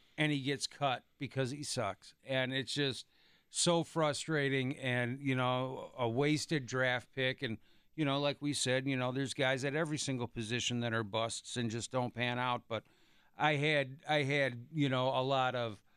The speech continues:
a lot of hope for, uh, for Cole Madison to make a difference. And, you know, I, I thought the Packers did a phenomenal thing by standing by him, s-, let him work out, you know, his mental stuff or whatever.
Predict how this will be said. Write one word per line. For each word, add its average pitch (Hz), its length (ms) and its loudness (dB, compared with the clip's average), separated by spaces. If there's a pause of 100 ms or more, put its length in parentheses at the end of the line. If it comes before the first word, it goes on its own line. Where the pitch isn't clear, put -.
(140)
a 147 60 -2
lot 165 240 2
of 131 120 0
hope 135 280 0
for, 120 380 -2
uh, 113 180 2
for - 180 -8
Cole 123 280 -2
Madison 120 480 -2
to 120 40 -4
make 117 220 -4
a 120 40 -6
difference. 131 440 0 (420)
And, 135 360 0
you 143 140 2
know, 127 120 2
I, 135 320 2
I - 40 -2
thought 120 240 -2
the 107 60 -14
Packers 123 440 -2
did 120 140 -2
a 113 40 -4
phenomenal 113 520 -2
thing 143 240 -4
by 135 100 -4
standing 135 460 -4
by 135 200 0
him, 139 160 -4
s-, - 140 -12
let 131 220 0
him 131 200 -2
work 131 240 -2
out, 131 320 2
you 143 120 -2
know, 131 140 2
his 127 140 -2
mental 127 300 -4
stuff 131 380 -2
or 123 100 -2
whatever. 131 400 -2